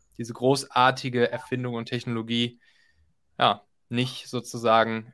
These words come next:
im, im Keim erstickt wird, jetzt wo es halt gerade so richtig anfängt, Fahrt aufzunehmen und, glaub ich, immer mehr Menschen verstehen, was das eigentlich für ein massives Potenzial hat, ne?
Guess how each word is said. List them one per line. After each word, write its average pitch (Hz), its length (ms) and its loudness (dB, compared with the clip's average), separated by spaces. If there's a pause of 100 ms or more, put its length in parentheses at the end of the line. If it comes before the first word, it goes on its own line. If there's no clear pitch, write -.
im, 107 380 -8
im 127 180 -4
Keim 139 400 0
erstickt 131 540 -4
wird, 127 220 -4
jetzt 120 240 -4
wo 120 60 -2
es 120 140 -8
halt 117 160 0
gerade 117 240 4
so 110 120 -6
richtig 120 380 -6
anfängt, 113 380 -6
Fahrt 120 260 2
aufzunehmen 113 520 -6
und, 107 80 -12
glaub 110 180 -2
ich, - 120 -14
immer 127 200 4
mehr 113 180 2
Menschen 110 340 -4
verstehen, 113 400 -6
was 107 140 -8
das - 220 -8
eigentlich 110 360 -6
für - 80 -6
ein 107 60 -6
massives 107 460 -8
Potenzial 107 540 -2
hat, 98 160 -10
ne? 131 120 -8